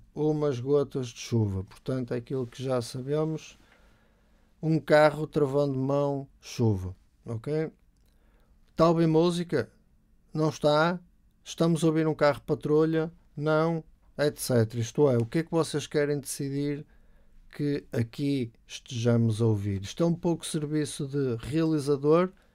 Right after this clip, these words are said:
e depois executando são técnicos de som. Vamos lá.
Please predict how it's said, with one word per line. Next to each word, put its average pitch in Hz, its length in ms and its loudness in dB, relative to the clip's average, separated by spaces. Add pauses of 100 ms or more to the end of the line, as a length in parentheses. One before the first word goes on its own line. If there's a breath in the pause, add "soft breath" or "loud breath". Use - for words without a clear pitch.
(280 soft breath)
e 151 100 2
depois 151 420 0
executando 156 1000 -2
são 151 280 0
técnicos 135 560 -6
de - 80 -20
som. 95 300 -6 (160)
Vamos 147 280 -2
lá. 98 120 -8